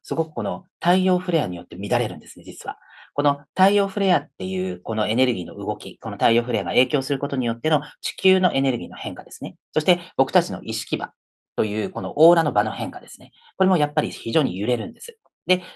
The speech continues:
その時にやっぱり心も一緒になって揺れていって、ものすごい不安定になる。不安や、わけのわからない不安、わけのわからない恐怖、そういうものがこう、すっごいこう、なんて言うんでしょうね、溢れてくるようになってしまっ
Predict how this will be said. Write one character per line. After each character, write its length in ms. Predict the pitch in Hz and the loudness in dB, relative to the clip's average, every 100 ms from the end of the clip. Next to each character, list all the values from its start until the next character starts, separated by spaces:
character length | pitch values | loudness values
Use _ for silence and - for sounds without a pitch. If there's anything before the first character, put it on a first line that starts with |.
| _ | _
そ 100 | 196 | -2
の 80 | 220 | 0
時 200 | 202 120 | 0 -2
に 80 | |
や 80 | 104 | -4
っ 40 | - | -4
ぱ 80 | 104 | -4
り 80 | |
心 260 | - - 190 | -2 2 4
も 100 | 110 | 2
一 40 | |
緒 160 | 98 160 | -4 -4
に 80 | 160 | -2
な 100 | 160 | -4
っ 60 | |
て 100 | - | -6
揺 120 | 95 98 | -10 -8
れ 100 | 107 | -6
て 100 | 107 | -6
い 40 | |
っ 60 | - - | -6 2
て、 180 | 123 - - - | 2 2 -8 -4
も 80 | 120 | 0
の 80 | |
す 120 | 180 196 | 2 4
ご 100 | 147 | 2
い 20 | |
不 240 | - 117 | 2 6
安 140 | 120 110 | 6 4
定 160 | 90 | -10
に 80 | 87 | -10
な 80 | - | -12
る。 120 | - - - - | -12 -20 -20 -4
不 160 | 123 | 6
安 240 | 131 131 127 | 6 6 4
や、 260 | 143 117 - - _ _ _ _ - | 4 4 0 -20 _ _ _ _ 0
わ 140 | 160 | 2
け 120 | 185 147 | 4 2
の 100 | 98 | 2
わ 100 | 98 | -2
か 80 | |
ら 80 | 104 | -4
な 140 | 92 - | -4 -10
い 20 | |
不 180 | - 95 | -6 -4
安、 200 | 87 - _ _ _ _ _ | -4 -8 _ _ _ _ _
わ 120 | 147 180 | 4 6
け 100 | 147 | 4
の 80 | |
わ 80 | 104 | 2
か 80 | 107 | -2
ら 80 | 92 | -8
な 80 | - | -8
い 60 | |
恐 220 | - 107 | -4 -4
怖、 140 | - - _ - | -4 -18 _ 0
そ 100 | - | 4
う 40 | |
い 0 | |
う 20 | 175 | 6
も 80 | |
の 80 | 131 | 4
が 80 | - | -4
こ 220 | - 87 | -10 -10
う、 40 | - | -12
す 220 | - 117 | -4 -2
っ 60 | 135 - - | -2 -4 0
ご 140 | 156 | 0
い 80 | - | 0
こ 380 | 101 95 - _ | -4 -6 -6 _
う、 40 | _ _ _ - | _ _ _ -12
な 100 | - | -12
ん 20 | |
て 60 | - | -12
言 40 | |
う 0 | |
ん 40 | - | -16
で 40 | |
し 40 | - | -16
ょ 20 | |
う 40 | |
ね、 100 | - - | -12 -2
溢 260 | - - 254 | -2 2 4
れ 100 | 330 | 4
て 120 | - | 2
く 100 | 101 | -6
る 60 | |
よ 120 | 92 87 | -8 -8
う 20 | |
に 80 | 90 | -8
な 100 | 92 | -8
っ 60 | |
て 80 | - | -10
し 120 | - | -12
ま 80 | |
っ 60 | 90 | -10